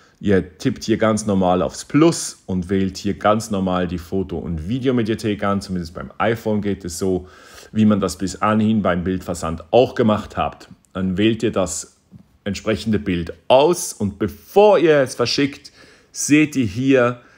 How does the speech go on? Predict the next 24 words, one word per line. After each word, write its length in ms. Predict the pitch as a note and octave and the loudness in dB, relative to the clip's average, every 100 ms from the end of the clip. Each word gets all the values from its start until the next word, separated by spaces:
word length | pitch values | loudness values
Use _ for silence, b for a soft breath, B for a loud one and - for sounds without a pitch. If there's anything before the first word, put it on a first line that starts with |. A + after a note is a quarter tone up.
| b b _ | b b _
diese, 600 | A#2 C3 - A2+ G#2 G2+ | -4 -4 0 4 4 4
unten, 500 | B2+ C3+ B2 G#2+ G#2+ | 0 -2 0 2 2
unten 340 | G#2+ A#2+ - | 0 -2 -2
rechts 380 | G#2 A#2 A#2 - | 0 0 -2 -4
hier 140 | A#2+ | -2
dieses 340 | G#2 A2 A2 - | -2 -2 -4 -4
kleine 540 | A2 G2 F2+ F2 E2+ | 0 2 2 -2 -2
eins 500 | G2 G#2+ A2+ A#2+ - | 2 2 2 -2 -2
mit 160 | G#2 F2+ | -4 -6
dieser 180 | F#2+ F2 | -6 -6
gepunkteten 680 | F#2 - A2+ G#2+ F#2+ F2+ | -6 -4 -2 -2 -4 -4
Linie. 520 | F2+ G#2 C3 C3+ C3 B2+ B B B B B B B B - | -2 -2 0 0 0 -2 B B B B B B B B 0
Da 440 | G#2 A2 - - | 4 4 0 -6
tippt 300 | - C#3 - | -6 -6 0
ihr 160 | B2 - | 2 4
einmal 400 | A#2 C3 C3 A#2 | 4 4 4 2
drauf, 480 | G2 G2 G#2+ G#2+ - | 4 4 4 0 -6
dann 160 | G#2+ F#2 | -4 -4
füllt 460 | - - E3+ F3+ | -4 2 2 2
sich 340 | - G#2+ - - - | -4 -4 -6 -14 -10
der 240 | G#2 F#2+ | -4 -2
Kreis 480 | F#2 - F#2 F2+ - | -4 -4 -2 -2 -4
blau 420 | - F#2 F2 A2+ | -2 2 4 2
und 400 | A2+ G#2+ G2 - | 0 -2 -4 -6